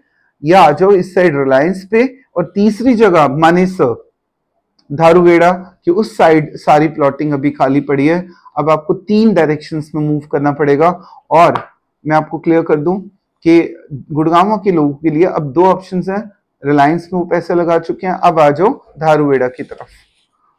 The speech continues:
अ, कल ही एक बहुत बड़े builder ने अभी दो दिन पहले launching की है, बहुत ही एनएससी listed player है, अपना पैसा वहां लगा सकते हो। आखिरी option,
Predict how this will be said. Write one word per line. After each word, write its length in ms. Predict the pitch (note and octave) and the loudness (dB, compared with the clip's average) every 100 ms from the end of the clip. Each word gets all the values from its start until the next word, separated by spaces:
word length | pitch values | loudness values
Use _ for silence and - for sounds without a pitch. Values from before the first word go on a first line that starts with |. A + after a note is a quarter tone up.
| _ _ | _ _
अ, 340 | C3 C#3 C#3+ - | -2 -2 -2 0
कल 120 | E3+ | 2
ही 260 | F#3 F#3 | 2 2
एक 140 | F3 D3 | 2 0
बहुत 180 | D3+ D#3 | -4 -2
बड़े 220 | D#3 D#3+ | -2 -2
builder 360 | C#3 C#3 D3+ | -2 0 0
ने 120 | D3+ D#3 | 0 0
अभी 240 | D3 D3+ C#3 | -2 -4 -6
दो 200 | C3+ D3+ | -4 -2
दिन 200 | D3+ D3 | -4 -6
पहले 340 | D3 D3 D#3+ | -6 -4 -2
launching 480 | C#3+ B2+ C3 E3 D3+ | -2 -4 -6 -12 -14
की 100 | - | -4
है, 220 | D3+ F#3+ - _ _ _ - | -4 -4 -10 _ _ _ -14
बहुत 400 | B2+ C3 E3 G3 | -6 -4 -2 -2
ही 80 | F#3+ | -2
एनएससी 440 | D3+ D#3+ E3+ E3+ F3 | -2 -2 -4 -4 -6
listed 500 | D#3 D3+ - E3+ - | -4 -8 -10 -10 -4
player 260 | D#3+ D#3 | 0 2
है, 240 | E3+ G3 - _ _ _ _ _ - | 0 -4 -14 _ _ _ _ _ -16
अपना 220 | D3+ D#3 | -10 -8
पैसा 320 | C#3+ C#3+ D3+ | -4 -4 -4
वहां 260 | D3 C#3+ D3+ | -4 -4 -4
लगा 220 | D#3 D3+ | -2 -4
सकते 340 | D3+ E3+ - | -4 -12 -4
हो। 280 | F3 F#3+ F#3 _ _ - | -2 -2 -8 _ _ 2
आखिरी 380 | F3 - A#3+ A#3 | 2 2 0 2
option, 440 | F#3 - D#3 B2 | 0 -4 -8 -8